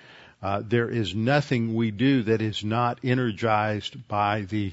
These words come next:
quote, flesh, a term the Apostle Paul uses to describe the sin nature. Uh, James, in James two, two ten says, "Whoever shall keep the whole law,"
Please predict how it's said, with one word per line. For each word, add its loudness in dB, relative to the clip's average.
quote, -2
flesh, 0
a -8
term -4
the -4
Apostle -4
Paul -2
uses -4
to -2
describe 0
the -2
sin 2
nature. 2
Uh, 0
James, 2
in 0
James 2
two, 0
two -2
ten 0
says, 2
"Whoever 0
shall 0
keep -2
the -2
whole 4
law," 4